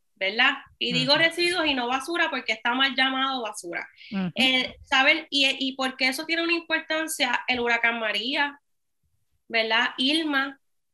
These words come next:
Speaker 1: la cantidad de, de los escombros que llegaron a los vertederos y que reducieron la, la capacidad de ellos,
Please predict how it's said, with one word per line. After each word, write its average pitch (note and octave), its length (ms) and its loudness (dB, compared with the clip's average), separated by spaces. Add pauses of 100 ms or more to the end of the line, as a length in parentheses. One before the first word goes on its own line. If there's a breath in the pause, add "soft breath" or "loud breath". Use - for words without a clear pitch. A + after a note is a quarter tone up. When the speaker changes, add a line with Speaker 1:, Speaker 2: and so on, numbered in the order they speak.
Speaker 1:
la B3 200 2
cantidad B3 540 0
de, C4 360 2
de C4 120 0
los B3+ 160 -4
escombros C4 480 -6
que C#4 100 0
llegaron A3 380 0
a C4+ 80 -2
los B3 140 -4
vertederos A#3+ 560 0
y C4 100 -4
que B3+ 100 -4
reducieron A#3+ 680 0
la, A#3 440 4
la A#3 180 0
capacidad A3+ 560 0
de A3 360 2
ellos, C4 220 -4